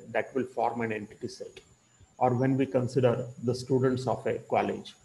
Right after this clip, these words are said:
then that forms an entity set. Every attribute of the entity set has a range of value.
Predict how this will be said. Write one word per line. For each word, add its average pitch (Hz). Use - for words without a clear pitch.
then 127
that 120
forms 117
an 107
entity 110
set. -
Every 143
attribute 135
of 123
the 135
entity 127
set 127
has 120
a 127
range 131
of 120
value. 95